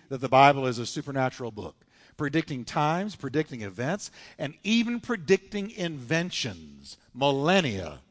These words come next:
in the future. Notice next how a world experiencing the Great Tribulation rejoices over the death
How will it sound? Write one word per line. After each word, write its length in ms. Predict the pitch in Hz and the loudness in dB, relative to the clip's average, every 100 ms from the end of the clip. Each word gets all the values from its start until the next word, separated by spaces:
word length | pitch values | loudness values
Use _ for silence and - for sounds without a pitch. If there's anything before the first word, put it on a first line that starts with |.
| _ _ - | _ _ -10
in 120 | 131 | -8
the 80 | 120 | -8
future. 500 | - 120 - 69 73 _ _ _ _ _ _ _ _ _ _ _ _ _ - - _ _ _ _ 135 | -8 -10 -12 -18 -20 _ _ _ _ _ _ _ _ _ _ _ _ _ -20 -20 _ _ _ _ 4
Notice 340 | 247 285 190 | 6 6 4
next 240 | 247 247 | 4 4
how 240 | - 185 170 | 6 8 6
a 60 | |
world 440 | 147 160 214 202 175 | 4 4 4 4 2
experiencing 600 | 156 - 185 175 156 139 | -2 -2 -2 0 -2 -6
the 80 | 127 | 0
Great 240 | 147 160 | 0 0
Tribulation 800 | 160 139 135 135 131 107 92 87 _ _ - | -2 -2 2 2 0 -6 -10 -14 _ _ -8
rejoices 1080 | 143 180 135 107 120 214 277 294 - 131 110 | -2 -2 -4 -8 -2 0 2 2 0 -6 -4
over 240 | 175 175 170 | -2 0 -2
the 100 | 151 | -2
death 600 | 151 208 104 104 - | 2 2 2 -4 -18